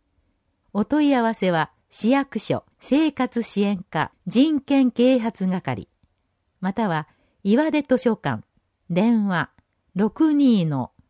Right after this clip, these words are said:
七二二二へどうぞ。トピッ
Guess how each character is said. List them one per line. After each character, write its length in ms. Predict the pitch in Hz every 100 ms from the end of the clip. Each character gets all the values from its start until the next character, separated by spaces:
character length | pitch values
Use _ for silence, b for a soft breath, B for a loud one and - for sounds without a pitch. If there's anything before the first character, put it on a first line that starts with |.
| _ _ -
七 400 | 175 233 302 294
二 360 | 277 262 214 175
二 360 | 220 240 240
二 420 | 226 226 196 190
へ 120 | 220 - -
ど 200 | 170 165
う 40 |
ぞ。 180 | 160 117 _ _ _ _ _ _ _ _ _ _ _ _ _ _ _ _ _ _ _ _ _ _ _ _ _ _ _ _ _ _ _
ト 140 | - 330
ピ 140 | 262
ッ 80 | 262